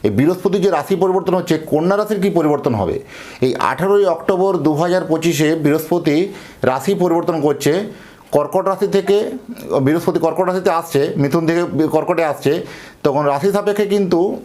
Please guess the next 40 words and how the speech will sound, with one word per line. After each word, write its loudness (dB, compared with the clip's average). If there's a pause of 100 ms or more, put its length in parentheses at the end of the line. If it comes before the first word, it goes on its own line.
যদি 2
কন্যা 2
রাশি 0
সাপেক্ষে 0 (100)
একাদশ 0
স্থানে 0
বৃহস্পতির 2 (100)
উপস্থিতি, -2 (360)
এই 2
একাদশ 0
স্থানে 0
বৃহস্পতি 2
একটা 2
মিরাক্কেল 0
আপনার 0
পরিবর্তন 0
আনবে। -2 (400)
জানতে 0
হলে 2
ভিডিও 2
শেষ -2
পর্যন্ত 0
আপনাকে 0
মনোযোগ 0
সহকারে 0
শুনতে 2
হবে। -2 (280)
আর 2
আপনি 0
কোথা 0
থেকে 0
ভিডিওটা 2
দেখছেন 0
একটু 0
কমেন্ট 0
বক্সে 0
অবশ্যই 0
লিখে 0
দিয়ে 2
যান। -4